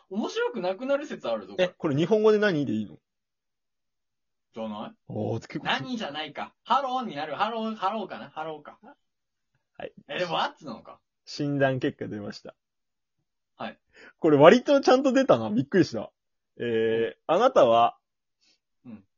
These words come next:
Speaker 2: ナルシスト度は少し高めで、
Speaker 1: うん。
Speaker 2: 他人の目も気になるなんちゃってナルシスト。
Speaker 1: お、めちゃくちゃ合ってるやないか。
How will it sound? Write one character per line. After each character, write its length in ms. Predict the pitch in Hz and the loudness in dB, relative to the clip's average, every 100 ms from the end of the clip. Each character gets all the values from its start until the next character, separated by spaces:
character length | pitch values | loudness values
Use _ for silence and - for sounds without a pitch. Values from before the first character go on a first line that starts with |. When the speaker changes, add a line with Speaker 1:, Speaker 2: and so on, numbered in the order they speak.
| _ _ _ _ - - _ | _ _ _ _ -20 -20 _
Speaker 2:
ナ 140 | - 175 | 6 8
ル 120 | 254 | 8
シ 160 | 254 247 | 6 -2
ス 140 | - | 0
ト 140 | 262 | 4
度 120 | 233 139 | 6 8
は 220 | 120 135 | 8 4
少 240 | - 269 | 0 0
し 160 | - 127 | 0 -2
高 280 | 214 - 107 | -4 -4 -4
め 120 | 107 | -4
で、 260 | 120 127 _ _ _ _ _ _ _ _ _ | -4 -4 _ _ _ _ _ _ _ _ _
Speaker 1:
う 80 | 247 | -18
ん。 160 | 220 _ | -18 _
Speaker 2:
他 140 | 196 | 2
人 280 | 208 262 254 | 4 0 2
の 80 | 254 | 6
目 120 | 254 | 6
も 120 | 226 | 4
気 120 | 135 156 | 2 0
に 120 | 165 | 2
な 140 | 160 | 4
る 100 | 131 | 4
な 160 | 117 160 | 4 2
ん 100 | 208 | 6
ち 100 | 214 | 4
ゃ 40 | |
っ 80 | 196 | 4
て 80 | 196 | 6
ナ 120 | 170 | 6
ル 60 | 185 | 6
シ 120 | 175 | 4
ス 80 | - | 2
ト。 240 | 247 226 _ _ _ _ _ _ _ _ _ _ - | -4 -4 _ _ _ _ _ _ _ _ _ _ -10
Speaker 1:
お、 160 | 135 | -8
め 180 | 123 151 | -8 -8
ち 80 | 202 | -8
ゃ 80 | 214 | -8
く 80 | 226 | -6
ち 60 | |
ゃ 60 | 240 | -2
合 160 | 240 | -2
っ 100 | 262 | -2
て 120 | _ 190 | _ -6
る 80 | |
や 100 | 120 | -6
な 120 | 104 92 | -6 -10
い 80 | |
か。 200 | 85 - | -14 -20